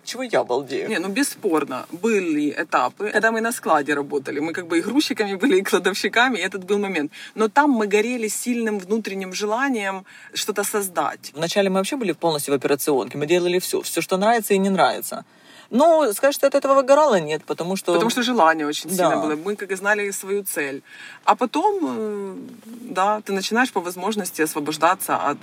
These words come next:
Speaker 2: э, задач, которые тебя, например, грузят, от которых ты не вдохновлен. Потому что у нас более профицитнее, как я говорю, да, чтобы мы были с Дашей вдохновлены. Потому что когда мы занимаемся только тем, что любим,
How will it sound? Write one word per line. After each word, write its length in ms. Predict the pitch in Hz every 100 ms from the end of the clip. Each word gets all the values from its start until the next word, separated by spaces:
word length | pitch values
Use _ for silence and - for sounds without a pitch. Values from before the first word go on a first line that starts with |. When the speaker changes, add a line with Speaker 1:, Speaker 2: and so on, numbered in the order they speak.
| -
Speaker 2:
э, 160 | 117 - - - - -
задач, 440 | 180 170 185 220
которые 380 | - 143 170 160
тебя, 220 | 147 151
например, 340 | 165 151 147 143
грузят, 460 | 143 165 160 147 131 - -
от 80 | -
которых 320 | 165 208 214
ты 80 | -
не 120 | 165
вдохновлен. 500 | 160 226 190 165 151
Потому 380 | - 160 190 202
что 180 | - 208
у 60 | 208
нас 340 | 214 302 - - - -
более 680 | 175 190 247 254 202 175 156
профицитнее, 840 | - 175 - 196 - 294 - 160
как 180 | 147 151
я 100 | 165
говорю, 360 | 160 160 156 143
да, 180 | 147 233
чтобы 200 | - 185
мы 140 | 202
были 260 | 240 214 190
с 60 | 180
Дашей 300 | 190 220 196
вдохновлены. 760 | 160 180 190 180 185 175 139 - - - -
Потому 240 | - 220
что 100 | 220
когда 320 | 214 214 233 226
мы 200 | 214 202
занимаемся 460 | 202 202 202 208
только 240 | 202 202 208
тем, 180 | 214 208
что 200 | - 220
любим, 480 | 240 320 180 143